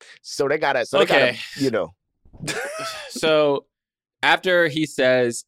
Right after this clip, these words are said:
Speaker 2: the most obvious plan, which is, "I'm gonna be there," and then he's like, "It's gonna be a blast." And you're like, "Okay, so he's gonna bomb the building." So he puts a bomb in the building. They,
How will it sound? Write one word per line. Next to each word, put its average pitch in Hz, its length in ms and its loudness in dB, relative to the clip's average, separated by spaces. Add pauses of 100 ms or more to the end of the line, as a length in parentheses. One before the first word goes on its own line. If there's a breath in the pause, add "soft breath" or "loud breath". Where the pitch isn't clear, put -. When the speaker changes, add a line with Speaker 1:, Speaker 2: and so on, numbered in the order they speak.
Speaker 2:
the 104 120 -8
most 113 200 -2
obvious 107 320 -2
plan, 104 300 -4
which 98 160 -6
is, 95 180 -4
"I'm 101 160 -8
gonna 104 200 -4
be 98 220 -8
there," 98 220 -2
and 98 120 -6
then 95 80 -4
he's 95 140 -8
like, 90 140 -10
"It's 110 140 -10
gonna 127 200 -2
be 117 160 -2
a 127 80 0
blast." - 1120 0
And 104 140 -4
you're 104 100 -2
like, 95 140 -4
"Okay, 98 300 -4
so - 140 -10
he's 98 120 -8
gonna 98 160 -10
bomb 98 240 -6
the 98 80 -6
building." 98 680 -6 (160)
So 104 140 -4
he 98 80 -2
puts - 260 -6
a 110 40 -4
bomb 104 380 -2
in 101 60 -8
the 101 60 -8
building. 95 760 -6 (220)
They, 71 220 -10